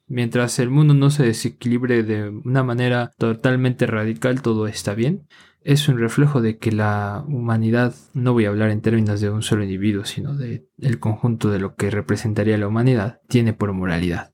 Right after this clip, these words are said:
Una idea más que quiero presentar. Se menciona en un momento que, ¿qué hubiera pasado si no hubieran sellado a los dioses, perdón, a los demonios, eh, irracionales, a estos que solo destruyen todo lo que se mueva? Pues que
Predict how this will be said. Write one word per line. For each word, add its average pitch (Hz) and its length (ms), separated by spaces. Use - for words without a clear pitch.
Una 135 320
idea 113 180
más 110 280
que - 100
quiero 113 500
presentar. 127 640
Se - 140
menciona 156 420
en 147 80
un 147 80
momento 143 560
que, 113 720
¿qué 165 80
hubiera 165 220
pasado 143 320
si 147 180
no 117 140
hubieran 120 240
sellado 113 360
a 113 40
los 101 160
dioses, 113 640
perdón, 117 260
a 113 60
los 110 180
demonios, 127 640
eh, 107 520
irracionales, 110 800
a 120 60
estos 117 240
que - 80
solo 110 480
destruyen 117 520
todo 113 180
lo 107 140
que 110 100
se - 120
mueva? 104 360
Pues 165 240
que 151 600